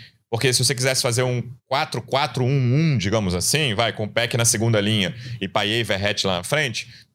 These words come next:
eu acho que você mandaria melhor do que o jeito que aconteceu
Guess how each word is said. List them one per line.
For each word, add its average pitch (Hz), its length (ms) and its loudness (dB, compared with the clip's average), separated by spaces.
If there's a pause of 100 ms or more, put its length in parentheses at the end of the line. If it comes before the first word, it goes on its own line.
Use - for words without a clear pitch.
(120)
eu 123 160 -2
acho 123 160 0
que - 80 -4
você 117 220 0 (340)
mandaria 120 340 2
melhor 123 440 0
do 127 120 -4
que 127 120 -2
o 127 100 0
jeito 120 200 0
que - 60 0
aconteceu 131 560 0